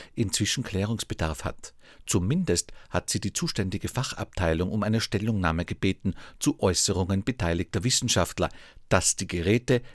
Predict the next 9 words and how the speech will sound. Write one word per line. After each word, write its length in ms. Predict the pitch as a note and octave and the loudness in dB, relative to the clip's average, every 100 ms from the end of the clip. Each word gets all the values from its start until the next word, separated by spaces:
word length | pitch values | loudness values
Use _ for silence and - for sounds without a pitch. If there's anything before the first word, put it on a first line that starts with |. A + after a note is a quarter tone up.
| - | -2
erst 260 | A2 - - | 0 0 -2
in 300 | F#2+ D2 - | -4 -4 -4
drei 320 | - G2 G2 G#2 | 0 2 4 2
Jahren 480 | F#2+ D#2+ D#2 D#2+ | 4 4 2 -2
in 220 | - G#2+ F2+ | -2 -4 -2
den 180 | F#2 | -4
Brütereien 720 | - F#2+ G2+ - G2+ E2 E2 F#2 | -2 0 2 2 2 2 2 0
stehen 360 | - G2 F2 | -2 0 0
werden. 300 | D#2+ D2 - | 0 -2 -6